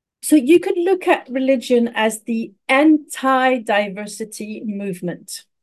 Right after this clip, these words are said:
So throughout the years, and I'm gonna talk about Christianity because that's what I know the most, the best, even though I don't know it that well, but it's my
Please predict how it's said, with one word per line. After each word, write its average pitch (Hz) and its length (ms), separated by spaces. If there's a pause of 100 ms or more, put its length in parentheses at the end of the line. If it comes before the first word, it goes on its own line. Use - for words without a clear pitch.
(460)
So 240 300
throughout 285 580
the 330 120
years, 208 440
and 214 160
I'm 226 120
gonna 262 160
talk 285 180
about 247 220
Christianity 226 480
because 220 180
that's 208 220
what 208 100
I 196 80
know 196 240
the 208 160
most, 185 580
the 202 140
best, 190 540 (100)
even 196 240
though 196 80
I 185 80
don't 185 240
know 175 140
it 170 140
that 185 180
well, 180 200
but 208 140
it's 180 240
my 180 380